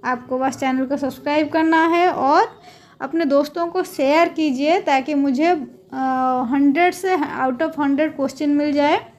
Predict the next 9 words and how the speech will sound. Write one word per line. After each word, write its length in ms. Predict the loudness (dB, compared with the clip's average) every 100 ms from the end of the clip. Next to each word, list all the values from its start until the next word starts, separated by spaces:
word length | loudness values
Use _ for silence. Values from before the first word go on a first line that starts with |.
| _ _ _ -20 _ _ -20 _
जितना 360 | -4 -2 0 0
क्वेश्चन 400 | 0 -2 0 2
है 220 | 4 4
मेरे 260 | 4 2 0
पास 340 | 0 -2 -2
उसी, 480 | -8 -8 -2 0 0
उसे 480 | -2 -6 -2 -2 -2 -6 -20 -20 -20 -20 -4
और 340 | 4 4 4
भी, 440 | 2 0 -2 -10